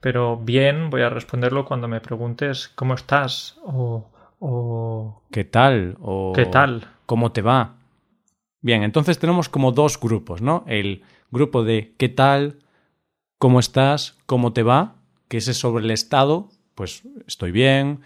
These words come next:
Speaker 2: "me va bien", "todo bien", eh, "genial", "estoy muy mal",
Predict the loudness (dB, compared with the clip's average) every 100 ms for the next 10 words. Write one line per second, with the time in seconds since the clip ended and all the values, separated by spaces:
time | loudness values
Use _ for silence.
0 | _ _ _ -16 -8 -4 -2 0 2 4
1 | 4 2 -2 -6 -14 -8 -6 -4 2 4
2 | 4 2 0 -4 _ -20 _ -14 -10 -10
3 | -8 -2 2 4 4 2 0 -6 -8 -8
4 | -6 -2 2 4 4 2 0